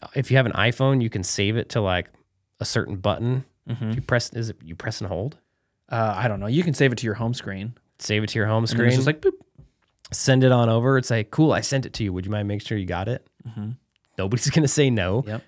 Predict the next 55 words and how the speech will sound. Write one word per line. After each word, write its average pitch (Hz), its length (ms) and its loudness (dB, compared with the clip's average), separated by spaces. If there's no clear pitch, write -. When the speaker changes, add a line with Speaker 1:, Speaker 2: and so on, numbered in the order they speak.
Speaker 1:
They're 113 100 2
gonna 110 160 4
pull 110 240 2
out 117 40 2
their 127 120 2
phone. 110 380 -2
"Oh, 139 80 -8
yeah, 160 200 0
I 147 40 2
got 117 160 2
it. - 120 -4
Cool. 131 200 0
Do 101 80 -4
you 92 40 -4
mind 117 160 -2
filling 123 240 0
that 107 120 -2
out 117 140 -2
right 139 160 0
now?" 165 300 0
Speaker 2:
Mm-hmm. 120 260 -4
Speaker 1:
Nobody's 101 380 0
gonna 131 160 4
say 143 180 4
no. 117 220 4
They're 117 120 2
gonna 113 140 2
go, 98 240 0
Speaker 2:
Yep. 107 180 -4
Speaker 1:
"Oh, 165 260 -2
yeah, 143 200 -4
yeah, 135 280 0
yeah." 131 300 -2
And 92 80 -4
they're 95 100 -2
gonna 113 140 0
Speaker 2:
Yeah, 104 100 0
Speaker 1:
get 98 60 -4
Speaker 2:
they're 120 100 2
Speaker 1:
on 123 60 4
Speaker 2:
gonna 107 100 2
Speaker 1:
there. 107 60 4
Speaker 2:
write 120 140 6
a 113 40 0
quick 127 200 -2
thing 123 220 2
on 120 140 4
there. 120 360 2
Speaker 1:
And 104 120 2
they're 95 100 2
gonna 101 220 4
fill 107 240 2
it 101 80 2
out. 73 280 0
Speaker 2:
Mm-hmm. 107 260 -6